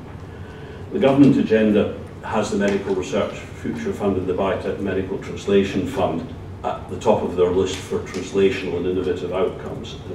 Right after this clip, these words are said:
along with a number of other science research pr-, priorities which are listed there. These are reports which governments produce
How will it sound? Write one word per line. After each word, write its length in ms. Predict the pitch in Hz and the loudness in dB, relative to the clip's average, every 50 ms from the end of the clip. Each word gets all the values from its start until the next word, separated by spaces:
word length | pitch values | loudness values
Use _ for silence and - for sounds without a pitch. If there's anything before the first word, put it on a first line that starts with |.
| - - - | -10 -10 -6
along 320 | - 95 90 90 90 92 87 | -4 0 0 2 2 2 2
with 140 | 85 82 92 | 0 -2 -2
a 60 | 90 | -2
number 300 | 90 90 90 87 87 87 | -2 0 0 2 0 0
of 80 | - | 0
other 200 | - - - - | 0 -2 -2 -4
science 500 | - - - 107 101 92 87 - - - - - 95 | -4 -4 -4 -4 -4 -4 -6 -8 -10 -12 -12 -12 -12
research 320 | 92 - - 98 85 82 78 - - | -10 -6 -4 -4 -4 -4 -6 -10 -12
pr-, 80 | - - - - - | -10 -12 -12 -12 -10
priorities 540 | 90 87 90 90 90 90 - - - - - | -8 -4 0 2 2 2 2 0 -6 -8 -8
which 180 | - - - - | -10 -10 -10 -10
are 60 | - | -10
listed 440 | - - 90 - - - 92 - - | -10 -10 -10 -10 -10 -10 -10 -10 -6
there. 260 | 101 101 101 92 90 - - - - - - - - - - - - - | -2 0 0 0 0 -4 -6 -10 -12 -14 -14 -14 -14 -14 -14 -14 -8 -2
These 220 | 113 113 113 117 | 0 2 6 6
are 80 | 107 98 | 6 6
reports 420 | 95 - - - 101 - - - | 6 4 4 4 4 4 4 2
which 200 | - 98 - - | -4 -6 -6 -2
governments 360 | - 107 101 95 95 85 - - | 0 0 0 0 -2 -4 -4 -6
produce 540 | - - 90 87 92 95 90 - - - | -6 -6 -6 -2 -2 -2 -2 -2 -4 -8